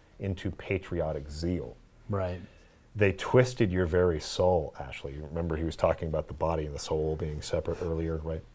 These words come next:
Speaker 2: Yeah.
Speaker 1: "The V K P did this to you. They helped manipulate or change." So you, I don't know how they went about this. Maybe there was a magical property
Speaker 2: Mm.
Speaker 1: to it. Maybe this is something that I'm forgetting that they'll reveal later in the game.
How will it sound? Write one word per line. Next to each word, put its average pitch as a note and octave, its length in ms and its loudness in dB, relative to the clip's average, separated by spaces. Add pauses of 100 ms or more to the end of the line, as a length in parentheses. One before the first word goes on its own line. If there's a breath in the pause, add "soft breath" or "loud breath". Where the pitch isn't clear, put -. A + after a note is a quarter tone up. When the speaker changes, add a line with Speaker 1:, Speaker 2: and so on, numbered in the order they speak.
(100)
Speaker 2:
Yeah. G#2 220 4
Speaker 1:
"The F2 80 0
V F#2+ 160 2
K F2 240 -2
P F2+ 320 -2
did D#2 300 -4
this D2+ 220 -8
to D2 120 -8
you. C2+ 160 -10 (320 soft breath)
They E2+ 340 -2 (880)
helped - 500 2
manipulate F2 760 -2
or D2+ 160 -8
change." D#2 760 -2 (100)
So - 200 -6
you, D2+ 220 -6
I F#2+ 120 4
don't D3+ 140 8
know A2 100 8
how F2+ 400 2
they C#3 140 2
went D3+ 160 0
about D3 260 8
this. D3 120 0
Maybe C#3 220 4
there C#3 160 8
was A#2+ 240 6 (500 loud breath)
a G2+ 60 4
magical F#2 460 4
property A#2 440 8
Speaker 2:
Mm. G2+ 60 0
Speaker 1:
to A#2+ 120 6
it. A2+ 80 4
Maybe A2+ 200 6
this G2 160 4
is F#2 80 -2
something F#2 480 2
that F2+ 140 6
I'm F2 100 2
forgetting E2+ 480 2
that D#2+ 140 -2
they'll E2+ 160 0
reveal D#2 400 -2
later D#2 280 -4
in D#2 60 -6
the D#2 80 -8
game. D#2 300 -6